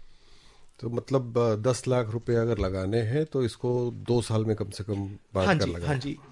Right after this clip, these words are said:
Speaker 2: ये टाइम डिपेंड करता है कि वो पैसा आपकी ज़िंदगी में आपके लिए कितनी अहमियत रखता है। अगर बहुत अहमियत रखता है, तो तीन साल में करें, और नहीं तो generally ये कहा जाता है कि देखिए, जैसे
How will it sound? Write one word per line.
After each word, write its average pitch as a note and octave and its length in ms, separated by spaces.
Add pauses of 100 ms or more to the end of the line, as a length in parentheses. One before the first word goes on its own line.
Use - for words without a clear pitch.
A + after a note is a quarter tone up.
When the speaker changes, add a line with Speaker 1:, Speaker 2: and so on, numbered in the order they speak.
(120)
Speaker 2:
ये G3 240
टाइम G#3+ 380
डिपेंड G#3+ 300
करता G3+ 240
है G#3+ 60
कि A3 120
वो A3+ 60
पैसा F#3 380
आपकी F3+ 200
ज़िंदगी F3 300
में F#3+ 120
आपके F3+ 200
लिए G3 100
कितनी F#3+ 420 (140)
अहमियत C#3 460
रखता E3 220
है। F3+ 160 (400)
अगर D3+ 160
बहुत D3 420
अहमियत F#3 400
रखता F3+ 260
है, F#3+ 220 (340)
तो G3 260 (140)
तीन F#3 180
साल E3+ 260
में F#3 140
करें, F#3+ 260 (200)
और E3 600
नहीं F#3+ 120
तो A3+ 120
generally F3 400
ये G#3+ 180
कहा F#3+ 220
जाता F#3 260
है G3+ 60
कि G3+ 120
देखिए, F#3+ 240
जैसे F#3 360